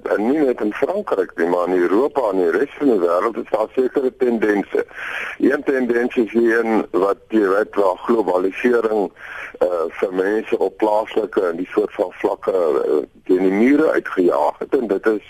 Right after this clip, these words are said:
eh, waarom daai Amerikaner so goed gedoen het. Hy het die goed deurgekyk en hy was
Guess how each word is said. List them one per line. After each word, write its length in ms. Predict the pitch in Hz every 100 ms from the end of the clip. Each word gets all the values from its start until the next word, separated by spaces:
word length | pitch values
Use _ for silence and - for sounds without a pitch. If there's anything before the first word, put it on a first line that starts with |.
| -
eh, 100 | 90 87 - - - - - -
waarom 280 | - 90 92
daai 260 | 90 95 -
Amerikaner 880 | 90 92 92 - 190 165 82 - - - -
so 180 | - 98
goed 240 | 101 -
gedoen 300 | - - 80
het. 160 | - -
Hy 160 | 95
het 100 | 175
die 80 | 175
goed 280 | - 170 139
deurgekyk 640 | 139 180 185 190 208 196
en 220 | 143 123 - - - -
hy 160 | - 123
was 180 | 139